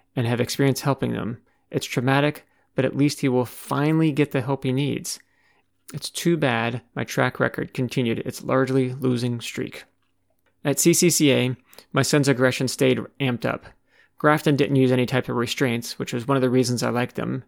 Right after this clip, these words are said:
but C C C A does. They have a restraint chair. As I was told by them that a restraint bed, like Tucker Pavilion used, was more demeaning than a chair is, apparently.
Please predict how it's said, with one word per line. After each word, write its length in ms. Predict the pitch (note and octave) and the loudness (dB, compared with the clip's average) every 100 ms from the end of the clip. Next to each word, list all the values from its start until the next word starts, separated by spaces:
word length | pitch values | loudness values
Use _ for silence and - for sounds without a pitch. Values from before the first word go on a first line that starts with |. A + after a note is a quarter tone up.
| _ | _
but 140 | A#2+ | -4
C 160 | - C#3 | 0 2
C 160 | - B2+ | 2 -2
C 220 | - A#2+ | -2 0
A 100 | A2+ | -2
does. 380 | A#2 B2 - - _ _ _ _ _ - | -2 -6 -8 -12 _ _ _ _ _ 2
They 100 | D#3 | 4
have 80 | C#3+ | 6
a 20 | |
restraint 420 | C3+ - C#3+ B2+ | 4 2 0 0
chair. 380 | - D#3 - A#2+ _ _ - _ _ _ - | 0 0 -2 -10 _ _ -20 _ _ _ -4
As 160 | C3 B2+ | 0 2
I 80 | |
was 160 | A#2+ A2 | 2 0
told 240 | - F#3 | 0 2
by 140 | C#3 C3 | 4 4
them 260 | C#3+ B2+ | 2 2
that 100 | B2+ | 2
a 60 | A#2 | 0
restraint 380 | B2 - C3+ B2+ | 0 0 0 2
bed, 400 | D3+ A#2+ A#2+ A#2 _ _ _ _ | 4 4 0 -6 _ _ _ _
like 280 | C3+ A#2 - | -4 -4 -2
Tucker 200 | C3 - | -4 -4
Pavilion 440 | B2+ A#2+ C#3 B2 | -2 2 4 2
used, 320 | A#2+ A#2 B2+ - - | 0 -2 -4 -6 -2
was 160 | C#3+ | 0
more 160 | D3+ D#3 | 4 4
demeaning 760 | C#3 C#3 C#3+ B2+ B2 B2 - - | 4 4 4 2 0 -6 -10 -10
than 200 | B2+ B2 | -4 -4
a 80 | A2+ | -4
chair 400 | - C#3 A#2+ A2 | -2 0 0 0
is, 160 | A2 | -2
apparently. 480 | A#2+ A#2 - - B2+ | -6 -6 -8 -8 -10